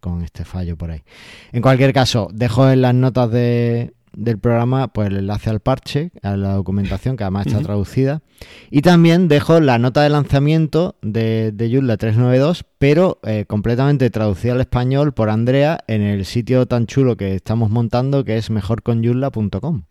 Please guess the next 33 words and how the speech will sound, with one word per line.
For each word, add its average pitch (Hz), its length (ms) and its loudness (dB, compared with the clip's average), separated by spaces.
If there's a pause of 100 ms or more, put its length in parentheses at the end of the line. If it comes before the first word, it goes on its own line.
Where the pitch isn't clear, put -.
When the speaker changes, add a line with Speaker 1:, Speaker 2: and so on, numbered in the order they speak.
Speaker 2:
Ujú. 98 320 -2 (280)
Speaker 1:
¿Vale? 101 380 -8
O 104 120 -8
sea 95 300 -8
que, 90 420 -8
que - 100 -12
hay 90 120 -6
que 90 80 -8
dar. 87 440 -8
¿Has 101 160 -4
escuchado 113 360 -4
hablar 117 220 -2
de 110 100 -2
mejorconjoomla 110 680 -2
punto 110 240 -2
com? 139 220 -6 (100)
Speaker 2:
Pues - 340 -2
no. 95 160 -4 (880)
Speaker 1:
Vale, 80 220 -10 (120)
pues 90 400 -6
es 110 60 0
un 113 120 2
sitio 131 260 2
que 98 60 -2
estamos 110 320 2
montando 120 420 2
desde 104 220 2
el 107 80 2
podcast, 147 520 -2
¿vale? 123 360 -2
Para 104 280 -2
promocionar 110 580 0
Joomla. 135 380 2